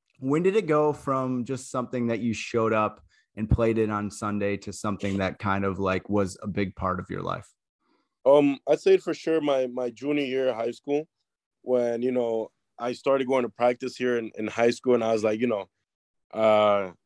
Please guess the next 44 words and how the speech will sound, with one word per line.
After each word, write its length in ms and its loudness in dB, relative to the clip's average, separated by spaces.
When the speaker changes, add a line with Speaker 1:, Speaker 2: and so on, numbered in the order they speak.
Speaker 2:
I 120 -4
seen, 520 0
like, 200 -4
a 40 -4
lot 160 0
of 80 0
coaches 380 -4
were 80 -6
showing 320 0
a, 220 0
a, 540 -4
a 40 -4
lot 160 4
of 80 2
interest 360 0
in 100 4
me, 100 2
you 100 -4
know, 100 2
with 140 0
the 80 -8
work 300 2
ethic 320 -2
and 120 -2
everything. 500 -4
You 60 -2
know, 160 -2
I 100 0
was 180 2
always 240 -2
the 80 -6
guy 260 -2
that, 160 -2
you 80 -6
know, 320 -6
never 220 -4
took 240 -12
shortcuts, 640 2
always, 420 0
you 60 -2
know, 260 -2
ran, 400 -2
took 240 -6
practice, 800 -2